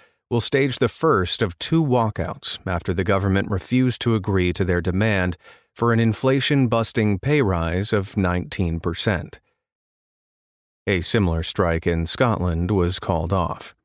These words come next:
It is the first strike in the one hundred and six-year history of the Royal College of Nursing,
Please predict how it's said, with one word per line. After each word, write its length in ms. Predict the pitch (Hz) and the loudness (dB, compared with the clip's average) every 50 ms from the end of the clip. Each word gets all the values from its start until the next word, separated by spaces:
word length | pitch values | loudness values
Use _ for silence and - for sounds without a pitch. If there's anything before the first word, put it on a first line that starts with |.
| _ _ _ _ _ _ _ _ _ _ _ _ _ _ _ _ _ _ _ - | _ _ _ _ _ _ _ _ _ _ _ _ _ _ _ _ _ _ _ -2
It 140 | 123 123 123 | 0 2 2
is 120 | 135 117 | 2 2
the 100 | 120 127 | 2 0
first 360 | - - 175 170 160 - - - | 0 0 0 0 0 0 -2 -2
strike 500 | - - - 123 107 92 90 98 101 - | -2 0 0 2 2 2 0 0 2 2
in 120 | 104 101 | 2 2
the 100 | 104 104 | 2 2
one 280 | 101 98 113 139 147 131 | 2 2 2 2 2 2
hundred 280 | 139 139 135 135 117 | 2 2 2 2 2
and 160 | 113 104 92 | 2 2 2
six-year 540 | - - - 143 131 - - - 117 117 113 | 0 0 0 -2 -2 -2 0 0 2 2 2
history 540 | 92 90 156 147 - - 104 95 90 85 82 _ _ _ _ _ _ _ - | 2 0 0 0 0 0 0 0 0 0 -2 _ _ _ _ _ _ _ -4
of 100 | 101 92 | -4 -2
the 80 | 92 90 | 0 0
Royal 380 | 85 98 110 120 120 123 123 123 | 2 2 4 4 4 2 2 0
College 440 | - 107 98 92 90 90 87 87 | 0 0 0 2 2 2 2 0
of 100 | 101 87 | 0 0
Nursing, 480 | 107 117 120 110 - - - 82 - | 2 2 2 2 0 -2 -4 -4 -6